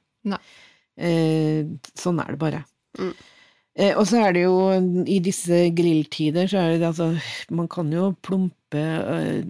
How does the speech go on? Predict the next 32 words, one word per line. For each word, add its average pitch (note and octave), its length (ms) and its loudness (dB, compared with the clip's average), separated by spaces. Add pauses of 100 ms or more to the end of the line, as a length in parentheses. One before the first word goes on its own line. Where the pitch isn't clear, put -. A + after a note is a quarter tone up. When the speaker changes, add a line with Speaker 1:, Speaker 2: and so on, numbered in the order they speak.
(120)
Speaker 2:
til, D#3+ 260 -4 (260)
altså, E3 300 -4
at - 180 -10
det E3+ 100 -4
blir D#3+ 200 -2
for F#3 80 0
mye D#3 460 -2 (240)
tennvæske. E3 560 -2 (840)
Og E3 240 -2
mat E3+ 400 -2
som F#3+ 180 -2
er E3 140 -2
dynka E3+ 320 -4
i D3+ 80 -6
tennvæske, D#3+ 480 -4 (280)
Speaker 3:
Mm. F3 160 -4 (400)
Speaker 2:
det F#2 200 -2 (160)
vil C3 140 -4
jeg C3+ 100 -4
heller - 220 -4
ikke - 180 -12
anbefale. - 480 -8 (100)
Speaker 3:
Nei, - 160 -10 (120)
Speaker 1:
Nei. G3 200 -8
Speaker 3:
ikke - 140 -10
jeg G3 40 -10
heller. - 280 -14 (680)
Speaker 2:
Og F#3+ 100 0
så G#3+ 160 0 (280)
selvfølgelig F#3 720 0
da F3 240 2
disse, E3 360 -4